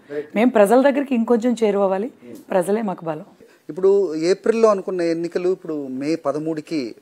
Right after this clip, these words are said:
Speaker 1: వెళ్ళాయి. So, ఈ రకంగా అన్ని రకాలుగా కూడా అంటే, ఓ, స్పెండ్ చేయాల్సిన దీంట్లో అవ్వచ్చు, లేకపోతే మీరు ప్రచారంలో ప్రజల్లో ఉండాల్సిన ఇదే సమయం అవ్వచ్చు, ఇదంతా కూడా డబల్‌గా వెచ్చించాల్సిన పరిస్థితి కదా.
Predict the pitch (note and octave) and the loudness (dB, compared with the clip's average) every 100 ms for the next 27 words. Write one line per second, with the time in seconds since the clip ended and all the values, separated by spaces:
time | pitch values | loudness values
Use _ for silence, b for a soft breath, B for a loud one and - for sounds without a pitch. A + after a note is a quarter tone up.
0 | - C3 C#3+ B2 B2 - b b - D3 | -10 -6 -2 -2 -4 -16 b b -2 2
1 | C#3 C#3+ D3 F#3 F#3+ G#3 G#3 G3 D3+ G#3+ | 2 0 -2 2 2 2 0 2 2 4
2 | A3 A3 A3 A3 A3 G3+ D3 B2+ D#3 D3 | 2 4 4 6 4 4 2 0 -2 -2
3 | A#2 A#2+ A2 - B2+ A#2 - - D3+ D#3 | -2 -4 -4 -10 -6 -4 -4 -6 -6 0
4 | D#3+ D3+ - D3+ C#3+ C3+ B2 A#2+ C#3 C#3+ | 2 2 0 -6 -4 -4 -6 -6 -6 -4
5 | D#3 D3 C#3 B2+ C3 - E3+ D3+ D3+ E3 | 0 2 2 -2 -6 -6 -4 -4 -4 -12
6 | - b - D3 D3 C3 F3 E3 D#3+ E3+ | -12 b -4 -4 -4 -2 0 0 0 -4
7 | E3 C3 D#3+ E3+ D#3 D3 D3 C#3 D3+ C#3 | -4 -6 -2 0 0 2 2 0 -6 -6
8 | B2+ C#3 C#3+ - C3 C#3 C3 B2+ B2+ - | -4 -6 -6 -8 -8 -6 -6 -8 -12 -16
9 | C4+ b b D#3+ F#3+ A#3+ A#3 C#3+ D3 F#3 | -18 b b -2 0 0 -2 0 0 2
10 | G3+ D#3+ - E3 D#3+ D3+ C3+ B2+ A#2+ - | 2 0 -6 -6 -4 -4 -8 -10 -12 -12
11 | A#2+ A2+ - | -8 -8 -8